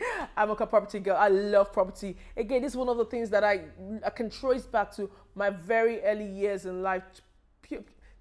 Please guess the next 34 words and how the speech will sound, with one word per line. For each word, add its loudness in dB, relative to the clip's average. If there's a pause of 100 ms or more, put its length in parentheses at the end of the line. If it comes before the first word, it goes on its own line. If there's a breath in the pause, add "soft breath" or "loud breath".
definitely -4
before -2
I 4
was -2
ten. -4 (240 loud breath)
But 2
I, 4
at 4
the -4
time, 2
<laughs> -6
I -8
mean, -6 (260 loud breath)
you -6
just -2
think 0
it's -4
just -6
one -4
of -6
those -4
things. -8
You -10
don't -6
realize 0
how, -4 (280 loud breath)
how -2
all 2
of -2
this -2
pu-, -4
all, 2
all 0
of -2